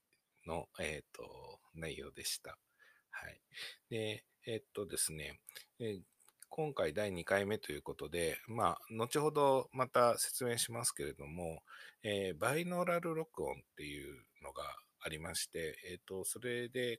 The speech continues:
こう、なんか撮ってみた音源とかっていうのをちょっと流してみたりとか、えー、しようかなと思ってますので、よろしくお願いします。はい。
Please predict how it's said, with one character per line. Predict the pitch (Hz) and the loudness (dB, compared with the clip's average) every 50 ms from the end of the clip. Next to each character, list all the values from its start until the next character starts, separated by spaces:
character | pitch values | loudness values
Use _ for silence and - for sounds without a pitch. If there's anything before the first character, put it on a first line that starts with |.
| _ | _
こ | - 123 117 113 110 - | 0 2 2 0 0 -4
う、 | |
な | 127 | -6
ん | - | -8
か | - - | -8 -8
撮 | - 92 | -8 -8
っ | - | -8
て | - - 73 | -8 -12 -12
み | 76 - | -12 -10
た | - - 65 | -10 -10 -10
音 | 69 73 71 67 65 | -10 -10 -12 -10 -10
源 | 80 76 - - | -10 -10 -10 -10
と | - - | -12 -12
か | - - | -12 -12
っ | - _ | -14 _
て | - - | -10 -10
い | - | -10
う | - | -10
の | - - | -8 -4
を | 120 113 95 - - - - - - - - - _ - | -2 -2 -2 -4 -6 -12 -14 -14 -14 -14 -18 -20 _ -14
ち | - 107 | -10 -10
ょ | |
っ | - _ _ - | -10 _ _ -10
と | - 62 - - _ - | -10 -8 -8 -10 _ -10
流 | 90 85 82 80 73 | -8 -8 -6 -4 -4
し | - - - | -4 -4 -6
て | - 62 | -6 -10
み | 62 58 | -12 -12
た | - - - - | -12 -10 -10 -10
り | - - | -10 -12
と | - - | -16 -10
か、 | - - 76 73 76 - - - | -4 -2 -2 0 -2 -2 -4 -8
え | - - - - - - - | -8 -8 -8 -10 -12 -8 -4
ー、 | - | -2
し | - - | -2 -2
よ | 78 - | -2 -4
う | - | -10
か | - | -8
な | 73 95 95 85 | -4 -4 -4 -4
と | - - | -4 -8
思 | - - - | -20 -20 -20
っ | _ - | _ -18
て | - - | -16 -16
ま | - - | -10 -8
す | - - - | -8 -6 -6
の | - 71 76 78 | -8 -12 -10 -4
で、 | 95 104 95 82 - - - - | -2 0 0 -2 -4 -10 -14 -12
よ | - - | -10 -6
ろ | - - | -4 -2
し | - - | -2 -4
く | - - | -4 -8
お | 67 | -12
願 | 69 69 | -10 -10
い | - - - 67 - - | -12 -12 -12 -10 -6 -4
し | - - - | -4 -4 -2
ま | 78 80 | -2 0
す。 | - - - - - _ _ _ - _ _ - - - - _ | 0 0 0 0 -4 _ _ _ -20 _ _ -20 -20 -20 -18 _
は | - - 87 85 | -8 -4 -4 -4
い。 | - - | -4 -4